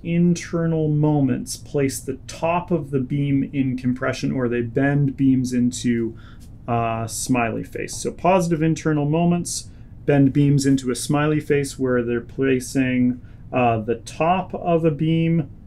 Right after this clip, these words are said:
under compression and the bottom of the beam in tension. So this is a positive internal moment, so it must be placing the top of the beam in compression.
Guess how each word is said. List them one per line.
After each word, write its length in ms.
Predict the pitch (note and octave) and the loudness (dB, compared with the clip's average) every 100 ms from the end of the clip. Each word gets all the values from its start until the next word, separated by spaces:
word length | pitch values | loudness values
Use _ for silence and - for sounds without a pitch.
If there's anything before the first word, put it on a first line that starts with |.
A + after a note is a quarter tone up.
| - - | -10 0
under 440 | C#3 C#3 C3+ B2+ | 4 6 6 4
compression 920 | B2 - B2 - E3+ - G3+ G3 F#3+ - - - - | 0 0 0 2 0 2 2 2 0 -4 -14 -18 -8
and 280 | C#3+ C3 B2 | 0 4 4
the 80 | A#2+ | 2
bottom 580 | A#2 - D#3 D#3+ D3 B2+ | 0 4 6 8 6 4
of 160 | A2 | 2
the 80 | A#2 | -2
beam 560 | A2 B2 A#2+ A#2 A2+ - - | -2 0 2 0 -4 -6 -4
in 320 | A#2 G#2+ G#2+ | -2 0 -2
tension. 560 | - C#3+ C3 - - - - - - - | -2 0 0 -2 -10 -16 -18 -18 -18 -6
So 200 | - C#3 | 2 4
this 280 | C3+ F3+ F3+ | 6 4 4
is 100 | D3 | 2
a 60 | |
positive 600 | - - F3+ G3 F#3 F3+ | 0 2 2 4 2 0
internal 460 | F#3 F3+ F3 F#3 F3 | 2 0 0 2 4
moment, 320 | F3+ F3+ F3+ | 4 4 2
so 180 | - D3 | 2 2
it 40 | |
must 240 | D3 C#3+ - | 4 2 2
be 100 | C#3 | 0
placing 380 | - C#3 C3+ A#2 | 2 2 4 0
the 80 | A2+ | 0
top 400 | - E3 F3 F3+ | -2 2 2 2
of 140 | C#3+ | 0
the 80 | C3 | 2
beam 260 | D3 D3 | 2 2
in 200 | D3+ C#3+ | 2 0
compression. 640 | C3+ C3 B2+ D#3 - E3 | 2 0 2 0 0 0